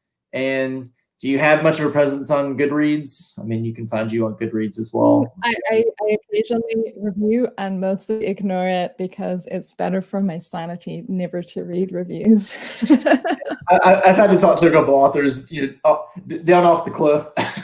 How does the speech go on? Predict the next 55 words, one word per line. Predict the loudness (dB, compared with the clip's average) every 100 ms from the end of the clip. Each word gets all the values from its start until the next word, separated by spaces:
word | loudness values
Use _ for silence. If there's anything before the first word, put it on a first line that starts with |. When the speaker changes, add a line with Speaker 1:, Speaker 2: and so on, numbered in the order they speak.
| 0
Speaker 1:
<laughs> |
about, | 2 2 4 2 4 4 4 4 2
about | 0 2
reading, | 0 -2 -8 -6
reading | -6 -6
their | -8 -10
Goodreads | -8 -8 -6 -8
reviews. | -6 -4 -4 -8 -16 -20 -20 -8
It's, | -4 4
uh, | 6 6
it's | 4 4
just | 2 4
not | 6 6
a | 4
great | 2 4
Speaker 2:
Yeah. | 4
Speaker 1:
place. | 4 4 0 -8 -16 _ _ _ -2
Honestly, | 2 4 4 2
it's | 4
not | 4
even | 4 2
a |
great | 0 2
Speaker 2:
They're, | 2
Speaker 1:
place | 2
for | 2
Speaker 2:
they're | 4 4
Speaker 1:
some |
Speaker 2:
not | 4 2
Speaker 1:
viewers, | 0 -4 -4
Speaker 2:
for | -4
me. | -2
Speaker 1:
but | -2 -4 -8 _ _ _ -20 _ _ -20 -16 -16 -16 -18 -12 0
Speaker 2:
Like, | 2 4 6
they're | 6
really | 8 6 4
just | 2 0 2
not | 4 2 2
for | 2
me, | 2 0 -4
you | -2 0
know? | 2 2
Like, | 4 4 4
there's | 4 6
nothing | 4 4 2 2
I | 2 2
can | 4
do | 4 4
about | 4 4 2
the | -2
book | 0 0
that | 2
you | 4
just | 4 2
read. | 2